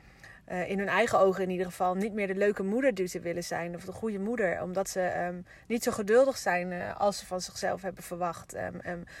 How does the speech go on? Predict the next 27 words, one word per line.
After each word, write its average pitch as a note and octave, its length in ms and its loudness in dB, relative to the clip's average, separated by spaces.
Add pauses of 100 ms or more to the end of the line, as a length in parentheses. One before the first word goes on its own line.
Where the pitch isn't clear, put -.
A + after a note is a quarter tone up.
(140)
of F#3+ 140 -6
ze G3 260 -4
zijn G#3 160 4
soms G#3+ 240 0
ook G#3 100 2
niet G#3+ 140 -2
meer G3+ 140 0
de G3 60 2
leuke G#3 240 0
partner C4 360 2
in G#3+ 80 -4
hun G3 120 -2
eigen F3+ 380 -2
ogen, F3+ 320 -2
omdat F#3+ 280 -4
ze G3 180 -4 (280)
om C4+ 240 6
de B3+ 60 6
haverklap, A#3 640 6
eh, G#3+ 220 2
in A#3+ 120 4
de A3 80 0
clinch C#4+ 340 2
liggen, F#3+ 320 0
omdat G3+ 320 -2
ze, G#3+ 100 0
ehm, F#3+ 480 2